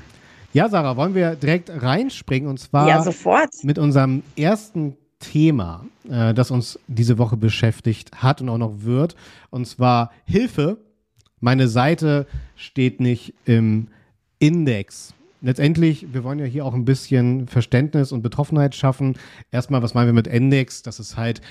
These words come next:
Speaker 1: der ganze Speicher von Google, wo im besten Fall nur eine Kopie von unserem jeweiligen Dokument, H T M L, Bild abgelegt ist.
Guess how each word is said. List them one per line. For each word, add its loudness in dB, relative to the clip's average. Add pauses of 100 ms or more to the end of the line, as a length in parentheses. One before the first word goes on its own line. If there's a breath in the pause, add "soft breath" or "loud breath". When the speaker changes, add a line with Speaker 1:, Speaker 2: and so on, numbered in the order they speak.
(120)
Speaker 1:
der -8
ganze -8
Speicher -4
von -4
Google, -2
wo 0 (220 loud breath)
im -2
besten 0
Fall 2
nur 2
eine 4
Kopie 2
von -2
unserem -2
jeweiligen 0 (320 loud breath)
Dokument, 2
H 0
T 0
M 2
L, 0
Bild 2
abgelegt -2
ist. 0